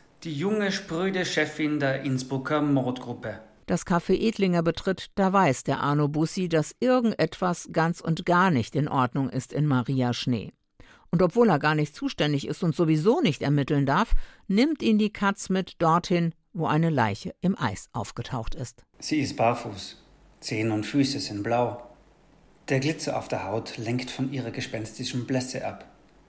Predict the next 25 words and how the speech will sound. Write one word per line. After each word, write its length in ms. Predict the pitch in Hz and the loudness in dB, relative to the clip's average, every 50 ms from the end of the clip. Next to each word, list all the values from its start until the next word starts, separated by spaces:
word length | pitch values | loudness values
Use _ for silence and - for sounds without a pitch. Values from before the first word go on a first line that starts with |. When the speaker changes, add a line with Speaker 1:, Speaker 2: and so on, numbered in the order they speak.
| _ _ _ _ _ _ _ | _ _ _ _ _ _ _
Speaker 1:
Um 160 | - 160 160 | 2 4 6
den 220 | 151 143 135 - | 6 4 4 2
Hals 260 | 160 160 160 - - - | 2 0 0 -2 -4 -6
herum 340 | 117 104 107 107 107 107 107 - - - _ | -6 -6 -6 -6 -6 -8 -10 -14 -20 -20 _
zeichnet 440 | - - 113 110 110 - - 113 - | -8 -4 -4 -4 -4 -4 -6 -6 -4
sich 180 | - 127 127 127 | -4 -4 -2 -2
eine 140 | 120 127 | 0 0
dunkle 360 | 127 123 117 110 101 - - 131 | 0 0 -4 -6 -6 -4 -4 -4
Linie 520 | 123 131 151 156 147 139 127 113 120 - | 0 0 2 2 2 2 0 0 -2 -6
ab. 180 | 113 110 - - - - - _ _ _ _ _ _ _ _ _ _ _ _ _ _ _ _ _ _ _ _ _ _ _ | -8 -8 -10 -14 -20 -20 -20 _ _ _ _ _ _ _ _ _ _ _ _ _ _ _ _ _ _ _ _ _ _ _
Arnos 380 | - 180 170 175 170 165 - - | 4 4 6 6 4 4 2 0
kriminalistischer 760 | - - 151 147 139 135 127 123 131 127 - 139 131 - 131 | 0 2 4 4 6 6 6 4 4 2 0 -2 -2 -4 -4
Verstand 480 | - - 131 - - 123 120 120 - | -6 -8 -6 -4 -2 -2 -2 -4 -4
arbeitet 500 | - 135 120 117 117 120 117 - 127 127 | -4 -2 -2 -2 -2 -4 -4 -6 -4 -2
längst, 400 | 127 131 135 135 127 - - - - - - - - _ _ _ _ - | 0 0 0 0 0 -2 -4 -8 -14 -20 -20 -20 -20 _ _ _ _ 2
während 360 | 139 139 143 143 151 139 139 | 4 4 4 4 2 2 2
der 120 | 147 131 | 0 0
Rest 260 | 139 143 139 - - | 0 0 0 -2 -4
von 200 | - 160 151 156 | -4 -2 -2 0
ihm 320 | 147 135 131 131 135 143 135 | 2 4 4 6 4 4 2
es 180 | 143 139 135 - | -2 -2 -2 0
noch 240 | 139 127 127 - - | 0 0 0 0 -4
nicht 220 | 135 131 - - | -6 -6 -6 -4
fassen 300 | - 135 131 - - 127 | -4 -4 -4 -2 -4 -4
kann. 300 | 120 127 123 117 117 113 | -2 -2 -2 -4 -4 -6